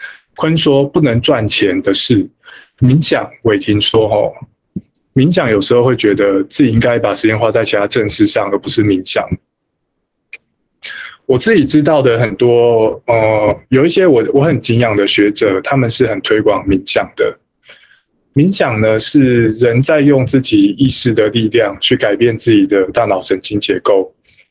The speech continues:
哦，那他们的亲身体验是会对你的生活造成一些健康的影响，像让你更快乐，让你更有耐心，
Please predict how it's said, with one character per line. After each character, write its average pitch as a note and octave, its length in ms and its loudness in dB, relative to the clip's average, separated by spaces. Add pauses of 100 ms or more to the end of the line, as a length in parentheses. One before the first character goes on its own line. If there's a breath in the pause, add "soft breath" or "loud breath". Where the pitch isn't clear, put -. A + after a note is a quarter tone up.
(200)
哦， G#2 80 -2 (400)
那 A#2+ 180 0
他 D#3+ 180 -4
们 D3+ 120 2
的 A#2+ 120 2
亲 C3 200 0
身 C3 160 0
体 G#2 180 2
验 A#2+ 180 2
是 G#2+ 480 2
会 C#3 80 2
对 C#3+ 140 0
你 A2 60 -4
的 G2+ 60 2
生 A#2 200 0
活 G#2+ 100 2
造 A2+ 160 2
成 G#2 160 -4
一 F#2+ 40 -6
些 G#2+ 160 2
健 G#2 180 -2
康 G2+ 160 -2
的 G2 80 0
影 F2+ 180 -8
响， - 240 -4 (440 loud breath)
像 A#2+ 200 0
让 B2+ 160 0
你 G#2 40 -6
更 B2 140 0
快 A#2+ 200 0
乐， A2 340 2
让 A2+ 240 0
你 G2 60 -6
更 A#2 120 -2
有 G2+ 120 0
耐 G#2+ 200 0
心， G2 340 -2